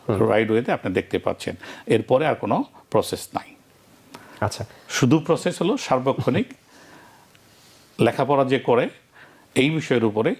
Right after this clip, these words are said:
Speaker 2: সে অনেক ভালো করে, আর যে লেখাপড়া না করে সেও ভালো করে, কাউকে যদি গাইড হিসেবে মানে, like
Speaker 1: হুম হুম।
Speaker 2: স্কুল, YouTube অথবা ফলোয়ার্স হিসাবে অন্য কারো গুড,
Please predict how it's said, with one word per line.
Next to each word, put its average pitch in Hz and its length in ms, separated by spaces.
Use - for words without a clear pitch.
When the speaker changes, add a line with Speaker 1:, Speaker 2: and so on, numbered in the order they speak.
Speaker 2:
সে - 140
অনেক 117 320
ভালো 151 220
করে, 180 220
আর 95 140
যে 107 140
লেখাপড়া 131 400
না 131 260
করে 170 300
সেও 156 200
ভালো 156 260
করে, 156 240
কাউকে 117 300
যদি 131 320
গাইড 131 300
হিসেবে 95 380
মানে, 85 260
like 104 180
Speaker 1:
হুম 135 100
হুম। 127 120
Speaker 2:
স্কুল, 107 420
YouTube 104 420
অথবা 101 300
ফলোয়ার্স 98 680
হিসাবে 92 440
অন্য 101 220
কারো 92 400
গুড, 107 200